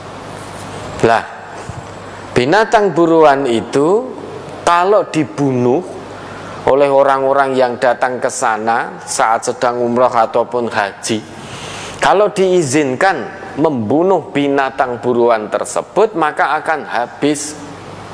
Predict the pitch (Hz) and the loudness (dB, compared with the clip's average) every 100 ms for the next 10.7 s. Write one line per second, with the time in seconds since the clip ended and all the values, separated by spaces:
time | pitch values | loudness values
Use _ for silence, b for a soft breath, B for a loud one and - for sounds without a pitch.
0 | - 117 117 131 143 135 123 131 135 139 | -2 0 2 2 2 0 0 0 2 0
1 | 135 143 139 160 139 - B B B B | 0 -6 -2 -2 -2 -6 B B B B
2 | B - - - - - - - 110 - | B -16 -10 -8 -8 -10 -6 2 2 2
3 | 101 80 156 220 - 143 131 123 123 117 | 0 4 4 4 4 2 2 4 2 0
4 | 101 107 107 95 92 113 202 208 208 185 | 0 2 4 4 0 0 0 4 4 4
5 | 208 113 98 85 82 - 214 - - - | 0 -2 0 -2 -2 0 0 0 -14 -16
6 | - 53 - 160 - - - - - - | -10 -10 -10 -14 -14 -16 -16 -14 -2 2
7 | 107 104 90 - - 78 - 190 226 240 | 4 4 0 -2 -2 -4 0 2 2 0
8 | - - - - - - - - - - | -8 -12 -12 -14 -14 -12 -10 -12 -14 -14
9 | - - 135 113 104 - 185 - 160 131 | -10 0 2 2 0 2 0 2 -2 0
10 | 120 113 165 143 160 160 156 | 0 2 0 2 -2 -2 -6